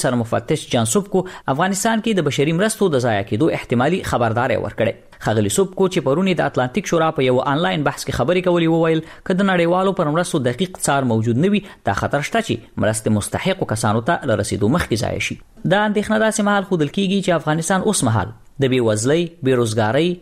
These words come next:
خراب ټولنیز وضعیت او د اقتصادي او روغتیايي سکتور د سقوط تر ټولو بد وضعیت سره مخ دی او د مخنیوي یوازینۍ هیله یې هم بهرنۍ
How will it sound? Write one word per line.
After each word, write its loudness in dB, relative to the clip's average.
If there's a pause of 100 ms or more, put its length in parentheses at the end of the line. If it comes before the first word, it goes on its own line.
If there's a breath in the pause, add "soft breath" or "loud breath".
(120)
خراب 0
ټولنیز 2
وضعیت -2 (160)
او 2
د 0
اقتصادي 0
او 4
روغتیايي 0
سکتور 0
د -2
سقوط -2
تر 0
ټولو 2
بد -2
وضعیت -2
سره 0
مخ -10
دی -8 (320)
او 2
د 4
مخنیوي 0
یوازینۍ 2
هیله 2
یې 4
هم 0
بهرنۍ 0